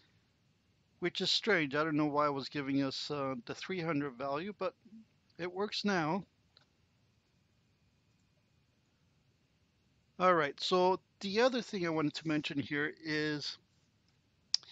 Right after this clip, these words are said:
if we didn't want to use a div, um, to insert the, uh, the canvas, we could also insert it, uh, with the, uh, document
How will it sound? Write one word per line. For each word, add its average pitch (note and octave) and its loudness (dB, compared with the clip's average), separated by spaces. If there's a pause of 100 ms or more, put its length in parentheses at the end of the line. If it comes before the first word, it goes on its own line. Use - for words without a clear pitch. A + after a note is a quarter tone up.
(260)
if E3 0
we F3 -2
didn't G3+ 2
want F3 6
to E3+ 4
use F3 -2
a E3+ 0
div, D3+ 0 (280)
um, C#3+ 2 (120)
to - -6
insert D#3 -2 (540)
the, D3+ -2
uh, C#3+ 2 (120)
the D#3 -8
canvas, F#3+ 0
we F3+ -4
could F#3 -6
also G3+ 0
insert E3+ 0
it, D#3+ -6 (500)
uh, D#3+ 4
with E3 -6
the, D#3+ -6
uh, C#3+ 2 (600)
document D#3+ 4